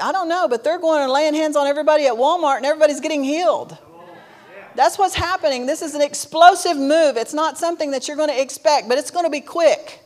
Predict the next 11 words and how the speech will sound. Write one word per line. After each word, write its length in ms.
And 120
you 60
better 220
be 120
paying 280
attention 420
or 60
you're 180
gonna 140
miss 240
out. 460